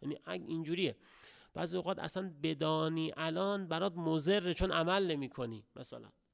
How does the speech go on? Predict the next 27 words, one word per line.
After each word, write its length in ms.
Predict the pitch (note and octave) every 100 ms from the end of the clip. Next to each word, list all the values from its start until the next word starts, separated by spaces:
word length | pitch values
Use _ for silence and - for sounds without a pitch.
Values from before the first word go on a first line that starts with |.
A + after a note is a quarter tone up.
| -
فرضاً 460 | C3+ C3 C#3 B2+ G2+ _
اون 160 | D3+ D#3+
می‌دانه 460 | G3 F3 D3 C#3+
که 120 | C3+
تو 120 | C#3+ C3+
عمل 280 | C3 C3
نمی‌کنی. 460 | B2 A#2+ A#2 B2 A2+ - - - - - - - - - _
به 80 | C3+
هر 160 | D3 D#3
صورت 480 | - E3+ E3+ B2+
حالا 240 | C3 D3 D#3
یه 340 | D#3 D#3 D3+ - - - -
قیود 280 | C#3 D#3 E3+
اینجوری 480 | D#3 C#3+ C3+ D#3+ E3
داره، 480 | D#3+ F#3+ G3+ G3 F3
ولی 260 | F3 F3+ - _
اگه 260 | D#3 D3 -
از 240 | D3+ D3+
لحمی 340 | D3 C#3+ D3+ F#3
بلد 260 | G3+ G3+ G3+
نیست، 300 | G#3+ G#3 -
از 260 | - D#3 C#3
مسئلت 580 | C#3+ D3 - D3+ F3+ -
کنید، 260 | G#3 F#3
از 100 | D3+
صاحب 400 | - C#3+ D3 F#3+
سوال. 380 | G#3+ F#3 D#3+ D3+